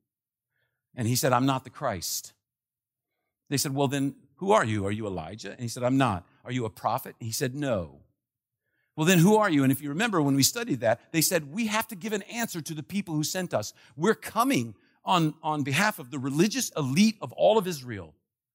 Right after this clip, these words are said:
the Sanhedrin, the Pharisees, the, the best of the best, the top.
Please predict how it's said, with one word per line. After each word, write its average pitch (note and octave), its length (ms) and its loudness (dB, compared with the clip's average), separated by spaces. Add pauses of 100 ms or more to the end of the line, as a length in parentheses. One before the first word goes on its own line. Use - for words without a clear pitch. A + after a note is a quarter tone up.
(120)
the A#2 60 -6
Sanhedrin, G3+ 680 4
the C3+ 100 -10
Pharisees, D#3 720 -2 (320)
the, D3+ 120 -4 (200)
the C3+ 140 -4
best G3+ 340 2
of F3+ 100 -14
the F3 80 -8
best, C#3+ 360 0
the C3 60 -18
top. - 500 -2